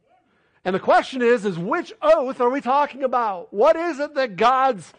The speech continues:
remembering? Well, it doesn't take long to figure that out if you go to Psalm eighty-nine.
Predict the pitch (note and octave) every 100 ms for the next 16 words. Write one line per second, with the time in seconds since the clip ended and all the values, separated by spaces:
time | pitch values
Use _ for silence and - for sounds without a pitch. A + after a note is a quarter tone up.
0 | _ - A3+ B3 A#3+ A#3+ A3 G3+ F3 C#3
1 | B2+ C4+ G#3+ G3+ A3+ _ _ _ _ F#3+
2 | A3+ G#3 G#3+ F3+ A#3 A#3 G3+ A3 E3+ G#3+
3 | G#3 F#3+ B3+ F3+ E3 D#3+ E3+ D#3+ D#3 F#3+
4 | F#3+ F#3 E3 E3 G4+ E3+ F3+ A#3